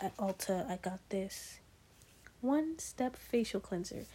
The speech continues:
You don't get to pick the free thing you get, so it's just, like, random. But I don't care 'cause it's free, <laughs> so I'm gonna try it, even though it's a little sca-, I mean,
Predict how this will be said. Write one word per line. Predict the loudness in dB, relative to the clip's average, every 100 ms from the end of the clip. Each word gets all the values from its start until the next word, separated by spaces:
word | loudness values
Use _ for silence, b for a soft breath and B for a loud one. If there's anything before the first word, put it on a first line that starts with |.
| B B
You | 8
don't | 8 8
get | 6
to | 4
pick | 4 2 2
the |
free | 0 2 4
thing | 4 2
you | 2
get, | 0 -2 -2 -2
so | 2 4
it's | 4
just, | 4
like, | 4 2
random. | -2 -2 -2 -2 -4 B B B B -16 4
But | 4 4 0
I | 0 2
don't | 2
care | 4 4 4
'cause | 4 2
it's | 2 0
free, | 0 2 4 0 -4
<laughs> |
so | -4 -2 0 -2 -4 -16 B B B B B -2
I'm | 2 6
gonna | 8 6 4
try | 2 4 4 4
it, | 2 0 0
even | 0 2 2
though | 2
it's | 2 -2 -14 -6 -6 -2
a |
little | 2 4 4 0
sca-, | -6 -10 -10 -10 -10 -18 -4 4
I |
mean, | 4 4 2